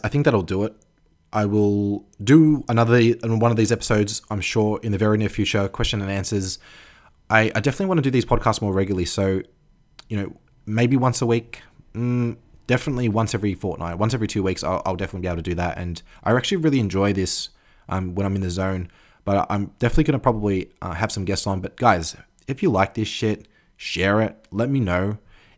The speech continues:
If you want more episodes, let me know. Topics, questions. If you want me to say some crazy shit, ask me some crazy questions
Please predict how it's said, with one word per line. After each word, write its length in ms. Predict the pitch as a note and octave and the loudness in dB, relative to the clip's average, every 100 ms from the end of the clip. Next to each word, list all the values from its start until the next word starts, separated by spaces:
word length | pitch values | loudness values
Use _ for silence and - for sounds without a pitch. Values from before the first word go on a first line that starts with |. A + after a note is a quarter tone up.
| - | -10
If 300 | G#2 G#2+ - | -6 -6 -6
you 180 | A2 G2+ | -4 -2
want 240 | F#2+ G#2 - | -2 -4 -4
more 160 | G2 | -4
episodes, 400 | G2+ C#3 G2+ E2 | -4 -2 -2 -2
let 100 | F2 | -4
me 80 | F2 | -4
know. 200 | F#2 F#2+ | -4 -4
Topics, 440 | - - D3 A2+ | -6 -8 -4 -4
questions. 600 | - - C3+ - F2 E2+ - | -4 0 0 0 -6 -8 -14
If 160 | G#2 | -12
you 80 | C3 | -8
want 100 | C#3+ | -6
me 60 | C#3+ | -6
to 60 | |
say 160 | A#2+ A#2+ | -4 -6
some 140 | A2 | -6
crazy 300 | - A#2+ G#2 | -4 -2 -2
shit, 460 | F#2+ - C#3 G2 - _ _ _ | -4 -4 -2 -2 -6 _ _ _
ask 240 | A#2+ B2+ - | 0 0 -4
me 60 | |
some 140 | C3 A#2 | -6 -6
crazy 340 | - A#2 A2+ | 0 0 0
questions 560 | - A#2 - G#2+ G2+ | -2 -2 0 -2 -6